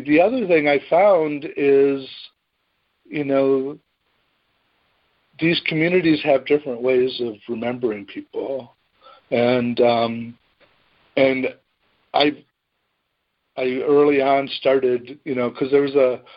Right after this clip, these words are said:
um, I'll, I'll use an example. There's a, an early activist in Detroit named Ken Dudley, who, um, was, was one of the first fifty that I added, you know, that when I launched the site, he was the initial, initial first fifty.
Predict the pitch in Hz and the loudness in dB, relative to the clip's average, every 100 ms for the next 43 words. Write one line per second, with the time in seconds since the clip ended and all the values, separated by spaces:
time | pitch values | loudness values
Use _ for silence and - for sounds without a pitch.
0 | - _ - 127 127 123 131 139 143 160 | -20 _ -2 -2 0 2 2 2 2 2
1 | 151 123 123 123 120 110 107 120 113 123 | 0 -4 0 0 0 -4 -2 -2 0 -2
2 | 117 117 127 117 131 135 135 120 110 - | 0 -2 -4 -2 2 4 4 2 0 -2
3 | 113 113 - 120 107 - 120 107 117 107 | -2 -2 -6 -10 -12 -2 0 0 -2 -6
4 | - 131 127 120 113 107 107 113 - _ | -2 -2 0 -2 -4 -4 -6 -8 -12 _
5 | _ - - - - _ - 139 127 123 | _ -20 -20 -20 -20 _ 0 4 4 4
6 | 127 117 113 110 113 - _ _ _ 135 | 4 2 0 -4 -10 -18 _ _ _ 0
7 | 139 131 131 147 147 135 160 156 147 - | 2 2 -2 -2 -2 0 -2 0 0 2
8 | 156 - - 165 170 120 113 113 107 110 | 0 -2 -2 -2 -2 -6 -4 -2 0 0
9 | 110 101 101 - 131 117 113 113 110 110 | -2 -4 -6 -4 -2 -2 -4 -6 -4 -4
10 | 113 117 110 131 135 - 120 - 107 104 | -2 -2 0 2 0 -2 -4 -2 -4 -4
11 | 123 123 120 110 113 117 - - 143 120 | -4 -4 -4 -6 -4 -6 -8 -10 -8 -4
12 | - 113 - 110 - _ - 113 - 98 | -4 -6 -10 -8 -10 _ -12 -12 -10 -12